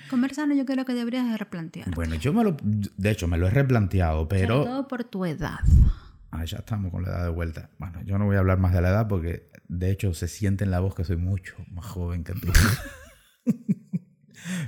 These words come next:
Speaker 2: Pero lo que te decía, y ya esto sí es serio. Eh, yo, por ejemplo,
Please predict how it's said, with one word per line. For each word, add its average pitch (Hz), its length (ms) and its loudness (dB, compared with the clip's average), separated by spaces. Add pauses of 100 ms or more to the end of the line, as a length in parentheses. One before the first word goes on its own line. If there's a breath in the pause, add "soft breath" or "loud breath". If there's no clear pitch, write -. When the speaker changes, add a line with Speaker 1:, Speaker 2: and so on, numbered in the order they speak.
(220 loud breath)
Speaker 2:
Pero 113 440 2
lo 95 140 2
que 95 60 2
te 92 100 2
decía, 92 300 4
y 87 60 4
ya 90 100 2
esto 92 140 -4
sí - 120 -4
es 82 60 -2
serio. 82 320 -2 (680 loud breath)
Eh, 92 400 -4 (120)
yo, 131 200 0
por 214 100 0
ejemplo, 196 640 2